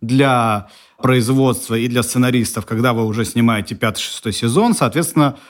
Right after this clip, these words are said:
на этапе запуска пилота это точно не нужно. Но понимать,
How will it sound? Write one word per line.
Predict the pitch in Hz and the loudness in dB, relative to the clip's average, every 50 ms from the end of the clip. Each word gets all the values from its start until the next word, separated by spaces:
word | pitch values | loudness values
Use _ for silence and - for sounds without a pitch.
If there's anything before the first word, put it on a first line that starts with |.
| - _ _ | -20 _ _
на | 135 135 139 135 | 2 2 2 4
этапе | 131 - 135 135 131 - 131 | 2 2 2 2 2 0 0
запуска | 120 110 135 123 - 120 - - - 110 | 2 2 0 0 0 -4 -6 -4 -6 -2
пилота | - 135 147 185 226 226 - 151 | 0 2 2 4 2 2 0 0
это | 117 131 | -2 -2
точно | 107 - 156 - - 135 | -2 -2 -2 -2 0 0
не | 127 131 | 0 2
нужно. | 127 123 110 104 92 87 87 85 _ _ _ _ _ _ _ _ _ - | 2 2 0 0 -6 -10 -16 -18 _ _ _ _ _ _ _ _ _ 2
Но | 127 147 147 | 4 4 4
понимать, | 147 - 156 151 160 165 170 175 175 175 165 139 104 - - | 2 0 2 4 4 4 4 4 2 2 2 0 -4 -8 -14